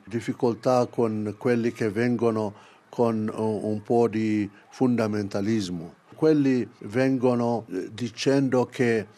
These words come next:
perché l'Etiopia è rimasta, eh, un paese indipendente, un paese cristiano finora.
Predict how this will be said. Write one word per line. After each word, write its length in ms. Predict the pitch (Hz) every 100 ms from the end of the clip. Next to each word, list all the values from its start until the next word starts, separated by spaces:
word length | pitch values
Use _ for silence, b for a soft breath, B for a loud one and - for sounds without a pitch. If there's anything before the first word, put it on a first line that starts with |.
| b -
perché 840 | 135 123 - - 170 170 170 165 -
l'Etiopia 960 | 113 113 110 - 143 147 143 131 135 135 B B -
è 200 | 120 117
rimasta, 840 | 113 110 123 131 - - 123 123 - b b b -
eh, 180 | 117 110
un 240 | 117 107
paese 380 | 101 113 113 101 107
indipendente, 1080 | 139 135 135 131 117 113 107 104 120 135 - _
un 180 | - 113
paese 480 | 104 117 120 113 120
cristiano 540 | - 104 - 113 110
finora. 580 | 104 123 104 95 85 82